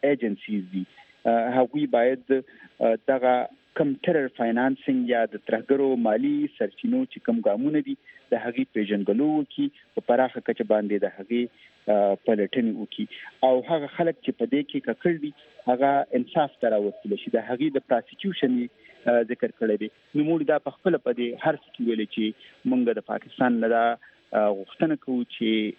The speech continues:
کم خلک په دې کې انوالو دي یا ککړ دي، د هغې پراسیکیوشن وشي، یعنې هغه عدالتونو ته راوستل شي او په هغې باندې مقدمې وچلولی شي. نو د پاکستان پراسیکیوټرز او جوډیشري ذکر یې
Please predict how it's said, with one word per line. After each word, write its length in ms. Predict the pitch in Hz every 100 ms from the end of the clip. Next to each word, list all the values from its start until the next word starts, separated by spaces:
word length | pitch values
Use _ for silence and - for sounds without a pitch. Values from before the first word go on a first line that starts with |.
| -
کم 160 | 165
خلک 300 | 143 165 147 -
په 60 | 117
دې 140 | 117
کې 220 | - 110
انوالو 480 | 110 101 113 127 123 127
دي 60 |
یا 160 | 113 101
ککړ 400 | - - 151 147
دي، 140 | 143 - - -
د 60 | 113
هغې 320 | 107 107 123 -
پراسیکیوشن 680 | 101 - - 175 - 101 98
وشي، 220 | 95 - - - -
یعنې 160 | 113 -
هغه 180 | - -
عدالتونو 600 | - 208 101 135 180 160
ته 260 | - 117 - _ _
راوستل 580 | 135 131 120 - 113 104
شي 200 | 98 107
او 80 | 95
په 120 | 98
هغې 220 | 98 117 117
باندې 340 | 110 104 104 98 - -
مقدمې 540 | - - 107 110 139 -
وچلولی 540 | - 101 98 95 95
شي. 200 | - - - - _
نو 260 | 131 135 135
د 80 | 131
پاکستان 520 | - 120 - - 139
پراسیکیوټرز 680 | - 120 - - 165 - 147 -
او 80 | 120
جوډیشري 560 | 110 104 135 - 113
ذکر 280 | 107 107 104
یې 240 | 101 98